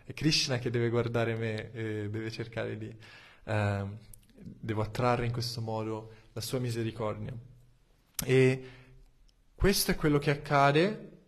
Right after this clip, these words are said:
quando Krishna è attratto dal nostro atteggiamento e dal nostro servizio, che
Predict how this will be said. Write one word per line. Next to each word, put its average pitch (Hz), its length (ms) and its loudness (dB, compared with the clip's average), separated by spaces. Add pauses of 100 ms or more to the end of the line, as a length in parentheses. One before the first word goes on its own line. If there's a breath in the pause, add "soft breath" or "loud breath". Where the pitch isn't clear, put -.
quando 123 340 0
Krishna 117 920 2
è 127 200 -4 (1000)
attratto 143 680 2
dal 127 160 -2
nostro 127 300 -6
atteggiamento 120 760 -2
e 120 80 2
dal 117 140 0
nostro 120 320 -2
servizio, 139 880 0
che 175 640 0